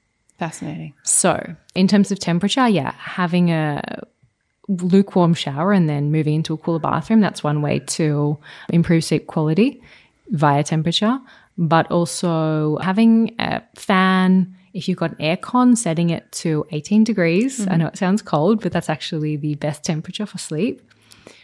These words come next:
Speaker 2: Having your bedding, as in doona,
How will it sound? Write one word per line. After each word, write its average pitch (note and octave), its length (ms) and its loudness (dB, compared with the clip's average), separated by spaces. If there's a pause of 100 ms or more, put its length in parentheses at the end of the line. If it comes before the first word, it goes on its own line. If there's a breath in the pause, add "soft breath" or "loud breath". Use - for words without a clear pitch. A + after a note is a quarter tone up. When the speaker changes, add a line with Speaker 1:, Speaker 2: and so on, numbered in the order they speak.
(120 soft breath)
Speaker 2:
Having A#3+ 840 2 (920)
your D#3+ 440 0
bedding, E3+ 800 0
as D#3 200 -4
in D3 400 -6
doona, F#3 640 2